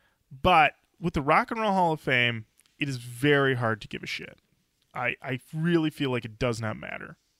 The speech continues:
at all. And so if Korn were to be inducted, it really feels like they would have to have David there. He's on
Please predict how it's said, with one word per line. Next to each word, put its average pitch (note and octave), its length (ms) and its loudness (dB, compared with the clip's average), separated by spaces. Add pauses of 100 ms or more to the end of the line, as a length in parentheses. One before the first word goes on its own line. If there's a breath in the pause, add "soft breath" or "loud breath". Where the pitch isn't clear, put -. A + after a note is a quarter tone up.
(160)
at A#2 220 -2
all. - 320 -12 (440)
And E3+ 160 0
so E3 560 4 (440)
if A3 320 2
Korn E3+ 360 0
were D3+ 120 -4
to C#3+ 80 -4
be C3+ 220 -4
inducted, A#2+ 1000 -2 (340)
it - 500 -6 (220)
really E3+ 640 -2
feels C#3+ 420 -2
like A#2+ 640 -2 (400)
they B2+ 100 0
would B2 140 -6
have C3 320 2
to B2 80 -6
have A#2+ 180 -4
David G#2 360 -6
there. - 360 -10 (100)
He's - 260 -6 (120)
on C3+ 520 2